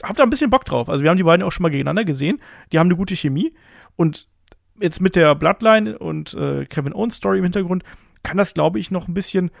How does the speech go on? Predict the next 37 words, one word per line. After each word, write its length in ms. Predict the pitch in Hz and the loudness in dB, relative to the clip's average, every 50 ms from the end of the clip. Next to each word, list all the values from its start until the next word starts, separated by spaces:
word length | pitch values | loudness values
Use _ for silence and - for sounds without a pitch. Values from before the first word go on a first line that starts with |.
| - _ - | -20 _ -4
Feuer 360 | - - 220 240 214 160 131 | 2 4 6 6 6 6 4
geben. 320 | - 127 120 117 - - _ _ - - - - - _ _ - | 2 -2 -4 -4 -6 -10 _ _ -20 -20 -20 -20 -20 _ _ -4
Ähm, 220 | 170 170 175 160 _ _ _ | -2 -2 -2 -4 _ _ _
apropos 380 | - 185 240 254 - 214 185 - | 4 4 4 4 2 0 0 2
Feuer, 360 | - 160 180 233 285 320 302 _ _ _ _ _ _ _ - _ _ _ - - - _ _ _ _ - | 4 4 6 4 4 2 -2 _ _ _ _ _ _ _ -20 _ _ _ -20 -20 -20 _ _ _ _ 0
kriegen 160 | - 214 208 | 2 4 4
wir 80 | 233 | 4
noch 280 | 220 226 233 220 - - | 4 4 2 0 -2 -2
eine 500 | - 175 175 180 180 175 175 180 - - _ _ _ _ | 0 2 4 4 6 6 4 4 2 -2 _ _ _ _
uns 140 | - 170 156 | -4 -2 2
alle 320 | - 180 185 220 220 220 196 | 4 4 6 6 6 4 2
befeuernde 580 | 170 170 - - - 185 208 220 220 208 208 | 2 0 0 2 2 2 4 4 4 2 2
Überraschung 720 | 202 185 165 160 147 156 175 - - 233 240 277 277 277 | 2 2 2 2 2 2 0 0 0 -2 -4 -4 -8 -10
zum 220 | - - - 214 - | -8 -6 -4 -4 -4
Abschluss? 500 | - 196 - - - 277 311 - - - | -4 -2 -2 -2 -2 -2 -4 -6 -6 -8
Ist 240 | - 220 - - | -6 -6 -4 -2
der, 180 | - 196 - - | -2 -4 -4 -4
kommt 200 | - - 240 220 | -4 -2 0 0
der 80 | 214 - | 0 0
Fiend 320 | - - 233 233 - 208 | 0 -2 -4 -2 0 0
raus? 260 | 214 226 254 233 190 | 2 2 0 0 0
Ja 180 | 180 170 185 190 | 2 4 6 6
oder 140 | 190 180 180 | 6 4 4
nein? 240 | 180 190 208 214 | 2 2 0 0
Kommt 340 | 208 - - 208 208 185 - - | 0 0 2 2 2 0 -2 0
Braun 200 | 175 185 196 190 | 2 2 2 0
Strowman 340 | - - 196 214 226 233 | 0 0 2 2 4 4
raus, 360 | 202 190 202 208 214 202 - - | 4 4 4 4 4 2 0 0
macht 240 | 185 185 175 - | 0 -2 -2 -2
Tut 180 | - - 202 - | -2 -2 -2 0
Tut 260 | - 208 226 262 - | 2 2 2 2 2
und 120 | 220 196 170 | 0 0 0
sagt, 200 | 190 190 180 - | 0 0 -2 -4
"Ich 120 | 175 - | -4 -2
will 100 | 185 180 | -2 0
den 80 | 170 160 | 0 -2
Titel"? 300 | - 202 254 269 302 | -4 -4 -4 -4 -6